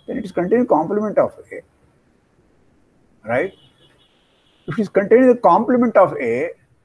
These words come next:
then it is in the interior of the complement, right? Therefore, it is not a boundary point at all,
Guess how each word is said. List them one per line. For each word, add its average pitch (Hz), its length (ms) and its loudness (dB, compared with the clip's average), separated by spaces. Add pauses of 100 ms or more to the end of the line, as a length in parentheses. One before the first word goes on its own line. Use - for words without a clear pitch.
(360)
then 180 160 -4
it 208 80 -8
is 196 80 -10
in 285 120 -6
the 233 60 2
interior 180 640 4
of 180 200 0
the 156 180 -6
complement, 156 640 -2 (1400)
right? 135 200 -8 (140)
Therefore, 170 560 0
it 175 100 -6
is - 140 -10
not 226 240 0
a 269 60 0
boundary 214 340 2
point 233 280 0
at 214 120 -2
all, 277 260 -2